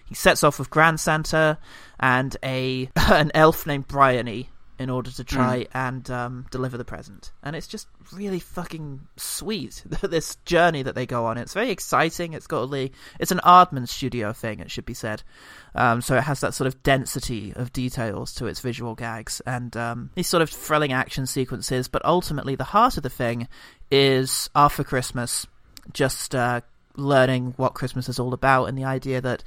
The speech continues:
Speaker 1: of who Santa is and what he has the potential to be, and that it's all really just about a kid being shown as something of wonder. And it's a really sweet thing.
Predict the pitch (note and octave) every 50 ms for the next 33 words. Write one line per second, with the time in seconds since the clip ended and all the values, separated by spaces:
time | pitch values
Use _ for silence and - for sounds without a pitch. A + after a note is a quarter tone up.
0 | - D3+ D3+ - E3 D3+ D#3+ F#3 F#3 - - - D#3+ D#3+ - D3+ C3+ C#3+ F3 F3
1 | C3 - - C3 B2+ B2+ B2+ C3 C3+ C3 B2+ B2+ C3 B2+ - - - C#3 - C3
2 | B2 A#2 - C3 A2+ - A2 - - C#3+ D3+ C3 G#2+ A2 A2+ A#2 A#2+ G2 - -
3 | - C#3 C3+ B2 A#2 B2 C3 C3+ B2+ A2 G#2 - B2 - - B2+ - B2 A#2+ A#2+
4 | - - - - _ _ _ - - - - - C3 C3 A#2 A#2+ - - - -
5 | - D3+ C#3+ C#3+ C#3+ - - D3+ C3 C3 C3 B2+ - C#3 C3+ C3+ - C3+ C3+ C3
6 | B2+ C#3 C3+ C#3 D3 D3+ C3 A#2 A#2 - - - - - - - - - - -
7 | - - - - E3 E3+ D#3 - F3+ F3 F3 E3+ - - E3+ D#3+ - - - D3+
8 | C#3 C3 C3